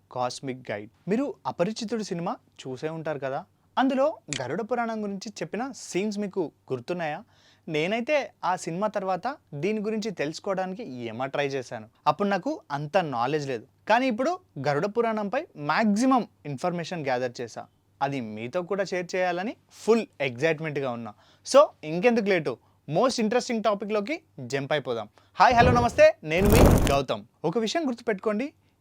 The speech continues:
ఈ ప్రయాణంలో ప్రతి ఎపిసోడ్ మిమ్మల్ని వైతర్ని నదీ తీరం దాటి తీసుకువెళ్తుంది. రెడీగా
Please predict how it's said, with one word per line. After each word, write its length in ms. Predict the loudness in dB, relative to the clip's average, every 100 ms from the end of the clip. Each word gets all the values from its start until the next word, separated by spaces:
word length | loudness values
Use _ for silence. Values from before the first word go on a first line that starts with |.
| -4
ఈ 20 | -2
ప్రయాణంలో 520 | 0 0 0 -2 0 -2 -4 _ 0
ప్రతి 240 | 0 0 0 0
ఎపిసోడ్ 340 | 2 0 0 -4 -6
మిమ్మల్ని 340 | -4 -4 -6 -8 -4
వైతర్ని 440 | -4 -2 -4 -6 -6
నదీ 160 | -6 -6 -6
తీరం 200 | -6 -6 -6
దాటి 200 | -6 -10 -14 _
తీసుకువెళ్తుంది. 600 | -14 -10 -8 -8 -8 -12 -14 _ _ -4
రెడీగా 300 | -2 0 0